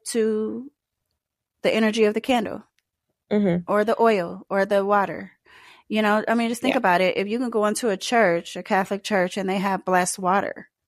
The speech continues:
Speaker 2: Mm-hmm.
Speaker 1: right? And holy water, right? They're doing it.
Speaker 2: Mm-hmm.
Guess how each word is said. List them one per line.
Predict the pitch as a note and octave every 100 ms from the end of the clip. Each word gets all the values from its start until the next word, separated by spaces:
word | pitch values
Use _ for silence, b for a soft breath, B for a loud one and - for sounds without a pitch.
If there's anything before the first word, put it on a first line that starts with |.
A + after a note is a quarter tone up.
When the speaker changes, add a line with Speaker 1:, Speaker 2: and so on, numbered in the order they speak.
| _ _ _
Speaker 2:
Mm-hmm. | G3 F#3+ F3+
Speaker 1:
right? | F3 G3 -
And | F#3+ F#3+
holy | G#3 G3+ F#3
water, | F3+ F#3+ F#3+ D#3+
right? | F3 F3 A3
They're | F3
doing | A3 D#3+ D#3
it. | E3 - _ _ _ _ - -
Speaker 2:
Mm-hmm. | F#3+ F3+ E3+